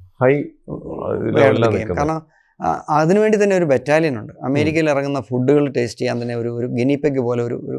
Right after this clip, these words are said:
Speaker 2: ഒരു, ഒരു, ഒരു ആർമി, ആ, ഗ്രൂപ്പ് തന്നെയുണ്ട്.
Speaker 1: ഉം, ഉം.
Speaker 2: അപ്പം ഏറ്റവും നല്ല പുതിയ സാധനങ്ങൾ ഇറങ്ങുമ്പോഴും പുതിയ എന്തായാലും ഇപ്പം നമ്മുടെ, ആ, ജി പി എസ് സിസ്റ്റം അല്ലെങ്കിൽ
Speaker 1: ഉം.
Speaker 2: എന്തിറങ്ങിയാലും Hotmail ആദ്യം ഉപയോഗിച്ചത്, അല്ല Hotmail ആണ് ആദ്യം ഇമെയിൽ ഉപയോഗിച്ചത് അമ-, അമ-, അമേരിക്കൻ ആർമിയാണ്.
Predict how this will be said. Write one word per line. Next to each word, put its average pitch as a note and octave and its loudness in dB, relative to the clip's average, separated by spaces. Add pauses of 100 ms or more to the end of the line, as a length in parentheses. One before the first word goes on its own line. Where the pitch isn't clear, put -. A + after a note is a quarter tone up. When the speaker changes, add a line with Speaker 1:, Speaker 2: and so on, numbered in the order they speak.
(120)
Speaker 2:
ഒരു, B2+ -8
ഒരു, C3+ -6
ഒരു C3+ -4 (360)
ആർമി, C#3+ 0 (560)
ആ, B2 0
ഗ്രൂപ്പ് C#3 4
തന്നെയുണ്ട്. A#2 -4 (240)
Speaker 1:
ഉം, G2 0
ഉം. F2 -4
Speaker 2:
അപ്പം D#3 2
ഏറ്റവും F#3 0
നല്ല F#3 4
പുതിയ E3+ 4
സാധനങ്ങൾ D#3 0
ഇറങ്ങുമ്പോഴും C3+ -2
പുതിയ C3 0 (680)
എന്തായാലും D#3 2
ഇപ്പം B2 -8
നമ്മുടെ, B2+ -6 (540)
ആ, - - (720)
ജി C3 2
പി B2+ 0
എസ് B2+ 0
സിസ്റ്റം A#2+ -4
അല്ലെങ്കിൽ A#2+ 0
Speaker 1:
ഉം. C#3 2
Speaker 2:
എന്തിറങ്ങിയാലും C#3+ 2
Hotmail D3 0
ആദ്യം D#3 2
ഉപയോഗിച്ചത്, D3 -2
അല്ല C#3 -10
Hotmail D#3 -4
ആണ് B2 -2
ആദ്യം C#3+ 2
ഇമെയിൽ D#3+ 4
ഉപയോഗിച്ചത് C#3+ 2
അമ-, B2+ -2
അമ-, C3+ -8
അമേരിക്കൻ C3+ -2
ആർമിയാണ്. A#2 -6